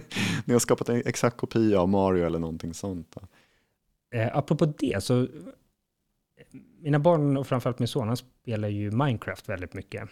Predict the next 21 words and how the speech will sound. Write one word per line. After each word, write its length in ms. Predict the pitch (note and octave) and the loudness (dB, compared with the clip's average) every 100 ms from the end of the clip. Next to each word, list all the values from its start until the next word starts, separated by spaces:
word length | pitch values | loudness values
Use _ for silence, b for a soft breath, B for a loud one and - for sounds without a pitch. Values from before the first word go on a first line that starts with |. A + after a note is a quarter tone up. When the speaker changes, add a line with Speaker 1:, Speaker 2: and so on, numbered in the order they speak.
| - | -2
Speaker 1:
Mm. 260 | G2 G#2 C3 | 2 2 0
Speaker 2:
Eh, 240 | A#2 G2+ G2+ | -4 -4 -4
och 200 | A2 B2 | -2 0
vi 60 | |
går 140 | C3 D3+ | 2 2
in 240 | C#3+ E3+ | 2 2
i 320 | A2 F#2 F#2 | 0 -2 -6
Minecraft-aff-, 800 | F2+ F#2 F2+ G2 - - G2 - A#2+ | -6 -6 -6 -8 -6 -10 -10 -8 -8
eh, 60 | G2 | -2
butiken 480 | G#2 G3+ G3 - F#2 | 0 0 -2 -4 -10
i 180 | G2+ F#2 | -10 -4
Speaker 1:
Mm. 100 | G2 | 0
Speaker 2:
spelet 320 | C#3+ A2+ F2+ | 0 0 -6
då 80 | G2 | -8
och 300 | F#2 F2+ F#2+ | -8 -8 -10
liksom 280 | G2 G2 F#2 - - | -10 -10 -12 -14 -10
ser 300 | - F#2+ F#2 - | -6 -4 -6 -8
vad 120 | A#2 | -6
kan 100 | G#2+ | -4
man 100 | G2+ | -4
köpa. 440 | - G#2 - G#2+ | -4 -6 -4 -6